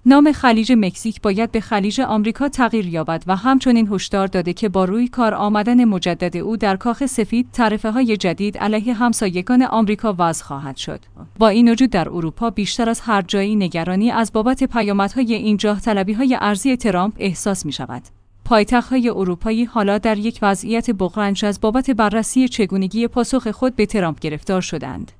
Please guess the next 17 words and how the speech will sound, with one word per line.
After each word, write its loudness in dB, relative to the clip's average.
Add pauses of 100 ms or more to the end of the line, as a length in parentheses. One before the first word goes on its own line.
(120)
آنها 6
هم 4
می‌خواهند -2
که -4
خشمشان -2
را -2
از -4
بابت 0
مداخله 2
آشکار -2
ایلان 0
ماسک -4
به -2
نفع -4
افراطگرایان -2
ابراز -4
کرده -2